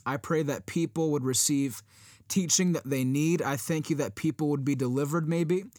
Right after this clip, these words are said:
if they're struggling in this area of their life. I thank you, God, that your word brings freedom.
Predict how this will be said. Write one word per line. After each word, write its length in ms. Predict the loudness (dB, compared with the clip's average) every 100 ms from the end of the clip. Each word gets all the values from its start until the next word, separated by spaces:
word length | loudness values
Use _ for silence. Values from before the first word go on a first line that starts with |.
| -20 -20 -8 -4
if 160 | 0
they're 120 | 0
struggling 520 | 0 0 0 2 2 2
in 80 |
this 200 | 2 0
area 280 | 0 2 2
of 100 | 0
their 140 | 0 0
life. 420 | 0 0 -2 -2
I 140 | -2
thank 340 | 0 0 2 2
you, 100 | 0
God, 380 | 0 0 0
that 140 | -2 0
your 180 | 0 2
word 320 | 2 2 2
brings 300 | 0 0 -2
freedom. 500 | 0 0 0 -2